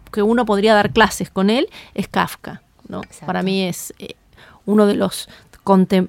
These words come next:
Speaker 1: bueno, ya no es contemporáneo, pero digamos del siglo veinte, además de ser probablemente uno de los escritores más grandes de, del siglo veinte, es un escritor que en su obra está muy patente,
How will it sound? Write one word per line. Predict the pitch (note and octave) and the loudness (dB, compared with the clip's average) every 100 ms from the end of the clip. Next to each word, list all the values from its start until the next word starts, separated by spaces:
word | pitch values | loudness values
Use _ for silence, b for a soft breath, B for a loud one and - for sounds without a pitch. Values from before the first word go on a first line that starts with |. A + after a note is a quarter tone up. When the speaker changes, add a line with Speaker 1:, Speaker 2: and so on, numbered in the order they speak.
| F#3+ | -4
Speaker 1:
bueno, | G3 G3 E3+ - - | 0 0 0 -8 -6
ya | F3+ F3 | -2 0
no | F3 | -2
es | - | -2
contemporáneo, | F3 E3+ G3 G3 F3 | -2 0 0 0 0
pero | F3+ | -2
digamos | G3 G3 | -2 -2
del | F#3+ | -2
siglo | G#3+ G#3 | 0 4
veinte, | A3 A#3 A3+ A3 A3 A#3 A#3 B B B B - | 6 6 6 4 4 0 -2 B B B B 0
además | G#3 G#3 | 4 4
de | G#3 | 4
ser | G#3+ G#3 - _ _ - | 2 0 -4 _ _ -4
probablemente | G3+ G#3 G#3 G#3 G3+ | 2 4 6 6 4
uno | G3 F#3+ | 4 4
de | |
los | F#3 - | 2 -2
escritores | F3+ A3 G3+ G3 F#3+ - | -8 -6 -4 -2 -4 -6
más | F#3 G3 G#3 | -2 0 4
grandes | A3+ G#3 F#3 E3+ - | 6 4 2 -4 -8
de, | F3+ F3 E3+ E3 | -6 -4 -4 -4
del | E3+ E3+ | -4 -6
siglo | - G3 G3+ | -2 0 2
veinte, | G3+ G#3 A#3+ A#3 - _ _ _ _ _ _ | 2 2 2 0 -4 _ _ _ _ _ _
es | G#3+ - | -6 0
un | G3+ | -2
escritor | - G3 A3+ | -2 -2 0
que | A3 | 2
en | G3+ | 2
su | F#3 G3+ F#3+ | 2 0 2
obra | B3 A#3+ G3 | 4 2 0
está | - F#3+ B B B B | -2 -4 B B B B
muy | F3+ F#3 G3+ A3+ A#3+ | 2 6 8 8 6
patente, | - F#3+ F#3 F3+ F3+ F#3 F3+ | 2 2 2 0 -2 -2 -8